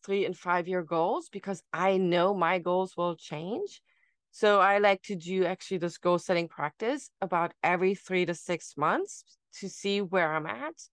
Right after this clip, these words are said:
and how that still aligns. I hadn't done it in a while, but I know for the last month, I have been called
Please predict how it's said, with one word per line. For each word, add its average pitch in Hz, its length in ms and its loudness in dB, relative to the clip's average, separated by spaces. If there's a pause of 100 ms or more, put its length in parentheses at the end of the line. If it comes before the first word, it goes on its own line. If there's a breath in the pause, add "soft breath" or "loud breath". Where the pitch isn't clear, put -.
(120)
and 170 140 -10
how 170 180 0
that 170 180 0
still 170 200 -4
aligns. 156 640 -6 (600 soft breath)
I 185 140 2
hadn't 190 480 0
done 185 180 2
it 190 100 0
in 185 160 0
a 170 80 0
while, 180 340 -4
but 185 160 -4
I 170 180 -2
know 170 260 0
for 180 120 -4
the 165 80 0
last 151 380 -2
month, 185 240 2 (960)
I 190 300 4
have 180 240 0
been 175 240 -4 (680)
called 226 720 4